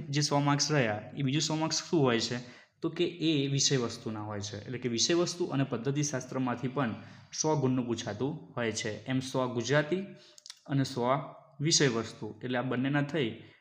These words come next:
અને તમારું કુલ ગુણ બસો માર્ક્સનું પેપર હોતું હોય છે મુખ્ય પરીક્ષા. અને બસો ગુણની અંદરથી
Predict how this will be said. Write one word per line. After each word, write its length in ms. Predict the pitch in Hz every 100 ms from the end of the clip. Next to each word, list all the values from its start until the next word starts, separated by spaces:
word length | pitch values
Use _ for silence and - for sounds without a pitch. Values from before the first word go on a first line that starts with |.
| _
અને 140 | 131 139
તમારું 360 | 139 131 135 -
કુલ 200 | 139 135
ગુણ 240 | 135 151 117 113
બસો 260 | 120 120 151
માર્ક્સનું 340 | 135 127 139
પેપર 340 | 123 104 123 139 - - - _ -
હોતું 220 | 165 165 139
હોય 120 | 120
છે 100 | 127
મુખ્ય 260 | 123 127
પરીક્ષા. 380 | 117 117 - 123 127
અને 140 | 127
બસો 260 | 127 120 160
ગુણની 340 | 143 139 147
અંદરથી 520 | 143 143 147 143 139